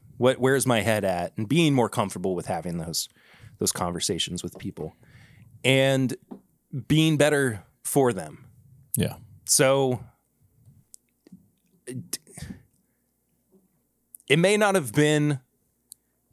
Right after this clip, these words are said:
Speaker 1: if you look at it on a numeric scale, the most successful year for the show. Uh, somehow twenty twenty was the most successful <laughs> year for the podcast. Uh, but it,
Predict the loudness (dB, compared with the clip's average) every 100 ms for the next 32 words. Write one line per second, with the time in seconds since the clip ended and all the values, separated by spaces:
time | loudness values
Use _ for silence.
0 | _ -6 -2 2 2 4 2 2 2 0
1 | -2 -4 -2 0 2 2 2 0 0 0
2 | 0 -2 -8 _ -20 -20 _ -6 0 2
3 | 0 -2 0 2 2 2 0 0 2 2
4 | 0 -4 _ _ -2 0 2 2 0 -2
5 | -8 _ _ -20 _ 0 2 2 2 2
6 | 2 2 0 2 0 0 0 0 2 2
7 | 0 2 2 2 0 0 0 0 0 0
8 | -2 -4 -16 -18 -20 -20 -20 -20 _ _
9 | -2 0 -2 -10 -8 0 0 0 0 4
10 | 4 4 0 0 -2 -14 -20 -20 -20 -20
11 | _ 0 4 4 4 2 2 -2 _ _
12 | 2 4 4 2